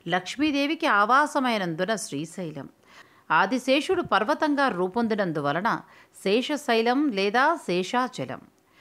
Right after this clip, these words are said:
గరుత్మంతుడు వైకుంఠం నుండి తెచ్చినందున గరుడాద్రి, వేం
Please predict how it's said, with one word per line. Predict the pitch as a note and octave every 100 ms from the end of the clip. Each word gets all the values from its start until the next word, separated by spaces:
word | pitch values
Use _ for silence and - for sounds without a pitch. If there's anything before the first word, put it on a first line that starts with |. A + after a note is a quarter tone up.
| - - D3+
గరుత్మంతుడు | D#3+ A#3 - D#4 E4+ D4 B3 G3 G3+
వైకుంఠం | F3+ G3+ D4 C4+ C#4 C4+
నుండి | A#3+ B3+
తెచ్చినందున | G#3 F3+ G3 E3 D#3 B3 C#4 D3
గరుడాద్రి, | C#3+ F3 B3+ A#3 - A#2+ - _ _ _ _ -
వేం | D#3 E3+ B3+ B3 C#3+